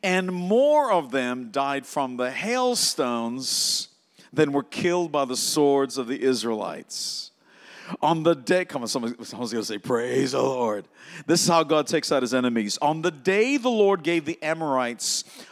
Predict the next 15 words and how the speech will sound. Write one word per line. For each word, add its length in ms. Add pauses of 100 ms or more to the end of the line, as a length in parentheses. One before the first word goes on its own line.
(100)
over 300
to 260
Israel, 600 (540)
Joshua 680
said 300
to 120
the 100
Lord 400
in 140
the 80
presence 720
of 220
Israel, 680
'O 240
sun, 720